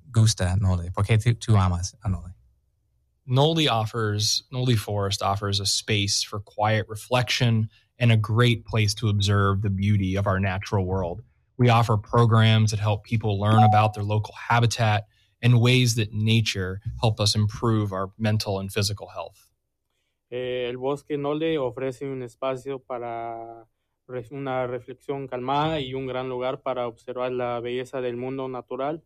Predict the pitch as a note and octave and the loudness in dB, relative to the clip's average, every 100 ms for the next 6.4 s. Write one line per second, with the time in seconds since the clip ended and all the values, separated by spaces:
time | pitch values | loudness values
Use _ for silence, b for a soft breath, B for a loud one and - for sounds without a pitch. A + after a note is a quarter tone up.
0 | _ _ _ _ _ B2+ B2+ B2 A#2+ A#2+ | _ _ _ _ _ -4 -2 -4 -4 -6
1 | C3 C3+ C3+ B2+ A#2 B2 A#2 C3 B2 - | -4 -4 -4 -6 -8 -8 -8 -8 -8 -8
2 | B2 A#2+ B2 B2+ B2+ - B2 A#2+ A#2+ A#2+ | -8 -4 -4 -4 -6 -8 -8 -6 -4 -4
3 | B2 B2 B2 A#2+ A#2 A#2 A2+ A#2 A#2 - | -4 -4 -6 -8 -8 -8 -8 -10 -10 -6
4 | D4+ C3+ C3+ C3+ - B2+ B2 A#2+ A#2+ - | -6 -6 -8 -10 -6 -4 -2 -4 -8 -8
5 | A#2+ B2 A#2+ B2+ B2 B2 B2 A#2+ B2 A#2+ | -6 -6 -6 -10 -10 -10 -10 -8 -10 -6
6 | A#2+ A#2 A#2 | -6 -6 -8